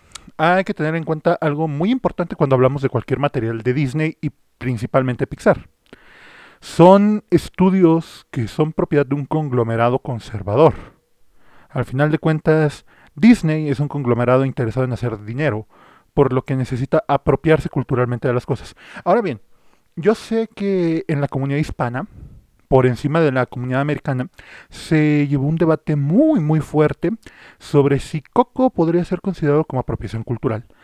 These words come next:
Entiéndase por apropiación cultural el cómo una cultura técnicamente más fuerte, técnicamente,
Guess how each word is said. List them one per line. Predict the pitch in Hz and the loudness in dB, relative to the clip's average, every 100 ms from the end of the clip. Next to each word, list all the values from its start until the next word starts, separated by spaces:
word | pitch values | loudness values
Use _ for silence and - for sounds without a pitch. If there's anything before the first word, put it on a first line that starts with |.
| _ - - | _ -12 -6
Entiéndase | 135 170 180 190 | -4 -2 -4 -4
por | - 156 | -2 -2
apropiación | - 143 - 139 160 160 | -2 -4 -4 -4 -4 -4
cultural | 180 - 190 220 214 | -4 2 4 4 2
el | 165 | -2
cómo | - 160 165 160 156 | 0 -2 0 -2 -2
una | 151 156 | -2 -4
cultura | - 139 135 - 160 156 131 - - - - | -4 -4 -4 0 2 2 0 -6 -20 -8 -4
técnicamente | 175 190 156 160 165 | -2 -2 -4 -4 -6
más | 156 156 | -6 -6
fuerte, | - 170 160 147 156 156 | 2 2 2 -4 -4 -6
técnicamente, | 147 165 156 135 139 - 135 131 | -8 -6 -4 -2 -2 -2 2 2